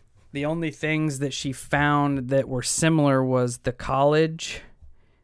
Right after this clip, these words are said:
that she had went to was still there and exactly how she remembered it. And,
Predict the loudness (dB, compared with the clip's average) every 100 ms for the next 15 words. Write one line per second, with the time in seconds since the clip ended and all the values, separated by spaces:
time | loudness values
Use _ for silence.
0 | _ -4 -4 -2 -4 -2 -4 -4 -6 -6
1 | -4 -8 2 4 6 4 4 2 -2 -2
2 | -2 -2 -2 -2 -2 -2 -4 -2 0 0
3 | 0 -6 -20 -20 _ _ -10 -2 0 0
4 | 0 -2 -4